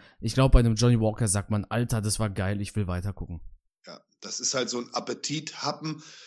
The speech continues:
Speaker 2: Das Ding hätte auch locker ein Main Event bei einer Fight Night sein können. In meinen Augen beides sehr gute Kämpfer und auch sehr unterhaltsame Kämpfer.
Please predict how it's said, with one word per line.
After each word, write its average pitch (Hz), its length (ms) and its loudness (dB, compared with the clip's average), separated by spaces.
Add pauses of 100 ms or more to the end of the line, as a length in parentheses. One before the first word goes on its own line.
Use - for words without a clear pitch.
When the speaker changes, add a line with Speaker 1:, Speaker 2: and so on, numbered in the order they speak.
(260)
Speaker 2:
Das - 260 -2
Ding 143 160 0
hätte 147 300 -2
auch 123 180 -6
locker 156 560 -4
ein 123 220 -20
Main 151 240 -10
Event 123 380 -12
bei 120 80 -14
einer 113 120 -16
Fight 135 300 -14
Night 110 220 -18
sein 104 280 -16
können. 113 360 -20 (1500)
In 107 80 -18
meinen 117 300 -12
Augen 123 260 -6
beides 127 720 -6
sehr 117 380 -12
gute 131 200 -10
Kämpfer 147 560 -6
und 120 140 -8
auch 107 80 -6
sehr 123 200 -8
unterhaltsame 131 640 -6
Kämpfer. 139 560 -10